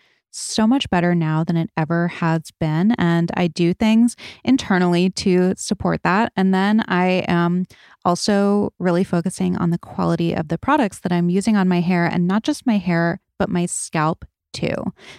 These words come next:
Scalp health <laughs> makes such a difference in hair health. So finding a product that actually works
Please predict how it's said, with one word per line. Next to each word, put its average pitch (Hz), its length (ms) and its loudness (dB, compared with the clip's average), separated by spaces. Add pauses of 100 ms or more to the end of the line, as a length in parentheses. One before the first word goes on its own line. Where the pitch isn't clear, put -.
Scalp - 640 -2
health 196 460 -2
<laughs> - 80 -12
makes 190 440 0 (160)
such - 520 -4
a 180 60 0
difference 170 580 -2
in 160 280 -2 (460)
hair 247 240 0
health. - 440 -4
So 175 360 0
finding 220 360 0
a 226 60 2
product 180 340 -2
that - 120 -6
actually 165 340 -2
works 156 600 -2